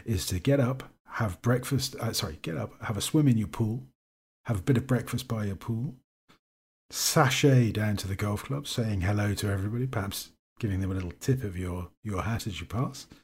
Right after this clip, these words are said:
Get out on the golf course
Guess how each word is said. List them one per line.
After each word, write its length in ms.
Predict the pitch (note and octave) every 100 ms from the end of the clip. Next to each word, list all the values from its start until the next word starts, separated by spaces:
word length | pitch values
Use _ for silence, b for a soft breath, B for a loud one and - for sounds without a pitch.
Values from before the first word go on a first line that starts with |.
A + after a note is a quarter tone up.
| B B B B B B _ _ _ _ _ _ _
Get 140 | F3 E3
out 180 | C3+
on 100 | C3
the 60 | G#2+
golf 240 | A#2+ A2 -
course 260 | B2 -